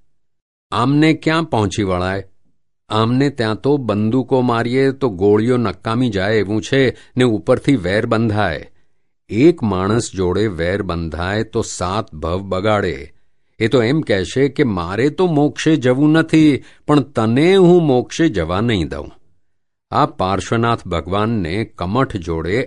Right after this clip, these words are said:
આઠ ભવથી કેવું વેર હતું. તે વેર ભગવાન વિતરાગ થયા ત્યારે છૂટ્યું. કમઠથી કરાયેલા ઉપસર્ગ તો ભગવાન જ સહન કરી શકે. આજના મનુષ્યનું તો ગજું જ નહીં.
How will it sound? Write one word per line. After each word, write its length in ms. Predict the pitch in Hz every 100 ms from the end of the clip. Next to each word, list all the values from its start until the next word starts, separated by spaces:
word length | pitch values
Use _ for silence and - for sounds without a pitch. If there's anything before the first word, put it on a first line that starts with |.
| - 87
આઠ 320 | 95 127 -
ભવથી 600 | 82 78 82 87 113 -
કેવું 380 | - 95 104 156
વેર 280 | 104 85 85
હતું. 340 | 71 78 90 92 90 - _ _ _ _ _ _
તે 120 | 147 175
વેર 380 | 175 156 151 110 113 - _ -
ભગવાન 460 | 107 113 139 160 147
વિતરાગ 600 | 101 104 131 143 143 120 -
થયા 640 | - 90 131 143 80 107 -
ત્યારે 380 | - 76 82 107
છૂટ્યું. 500 | 107 - 71 - 58 - _ _ _ _ _ _
કમઠથી 560 | 120 123 170 - - 131
કરાયેલા 600 | 135 95 87 92 110 147
ઉપસર્ગ 480 | 104 90 - 95 95
તો 140 | 87 139
ભગવાન 500 | 127 80 76 85 87
જ 140 | 92 110
સહન 340 | - 76 85
કરી 260 | 90 87 82
શકે. 340 | - 78 - - - _ _ _ _ -
આજના 500 | 85 104 104 110 131
મનુષ્યનું 640 | 123 101 107 - 113 113 113
તો 120 | 123
ગજું 440 | 120 85 87 98 120
જ 40 | 101
નહીં. 440 | 107 131 104 -